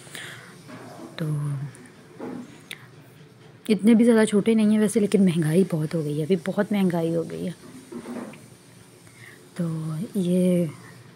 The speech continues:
हमने लिए थे, मैंने सोचा हमने कि चल, हमने सोचा था चलें जी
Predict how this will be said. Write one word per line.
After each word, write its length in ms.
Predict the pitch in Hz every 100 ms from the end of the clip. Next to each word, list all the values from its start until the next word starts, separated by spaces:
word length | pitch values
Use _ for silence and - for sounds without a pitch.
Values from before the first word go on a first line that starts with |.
| -
हमने 240 | 196 185 185
लिए 260 | 185 180
थे, 180 | 175 202
मैंने 160 | 202 185
सोचा 380 | 185 - 214 196
हमने 500 | 190 180 180 180 165 - - - -
कि 220 | - 185 180
चल, 240 | 151 196
हमने 240 | 196 202 208
सोचा 280 | 202 202
था 80 | 202
चलें 300 | 190 190 190
जी 220 | 175 202